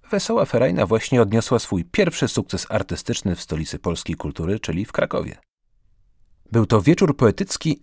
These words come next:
Drogą Topolowy Most, na którym studenci polonistyki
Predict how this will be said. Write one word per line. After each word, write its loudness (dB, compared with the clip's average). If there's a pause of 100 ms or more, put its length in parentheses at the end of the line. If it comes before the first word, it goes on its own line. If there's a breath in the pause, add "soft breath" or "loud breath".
(160)
Drogą 8
Topolowy 4
Most, -6
na -20
którym -6
studenci 0
polonistyki 0